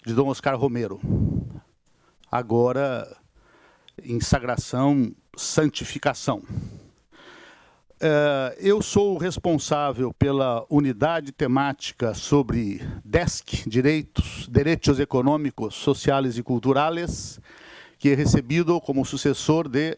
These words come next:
presidenta Rosemarie, e, e muitas vezes cambiamos para desca, para agregar água,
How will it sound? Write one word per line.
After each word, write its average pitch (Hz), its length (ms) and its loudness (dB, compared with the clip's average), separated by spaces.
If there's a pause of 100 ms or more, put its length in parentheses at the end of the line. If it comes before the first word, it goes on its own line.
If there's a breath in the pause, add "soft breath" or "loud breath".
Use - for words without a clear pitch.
(160)
presidenta 147 720 0 (640 soft breath)
Rosemarie, 135 760 -2 (960 soft breath)
e, 170 1120 -2
e 151 60 -8
muitas 170 420 0
vezes 170 320 0 (880)
cambiamos 165 540 0
para 147 240 0
desca, 135 560 -2 (160)
para 147 420 0
agregar 131 580 -2 (120)
água, 165 500 -2